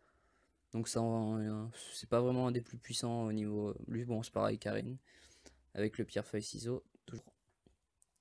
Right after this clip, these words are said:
Alors, vous avez les Shenin aussi. C'est les espèces de dieux. Enfin, de dieux. Je dirais plus demi-dieux parce que c'est pas vraiment des dieux, mais voilà.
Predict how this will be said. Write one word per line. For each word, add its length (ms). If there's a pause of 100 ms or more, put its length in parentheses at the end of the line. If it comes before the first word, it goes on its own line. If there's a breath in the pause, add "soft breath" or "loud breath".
(140)
Alors, 280
vous 160
avez 180
les 80
Shenin 420
aussi. 300
C'est 180
les 200
espèces 340
de 140
dieux. 240 (500)
Enfin, 160
de 120
dieux. 200 (760 soft breath)
Je 60
dirais 140
plus 240
demi-dieux 400
parce 140
que 100
c'est 140
pas 140
vraiment 260
des 120
dieux, 220
mais 140
voilà. 240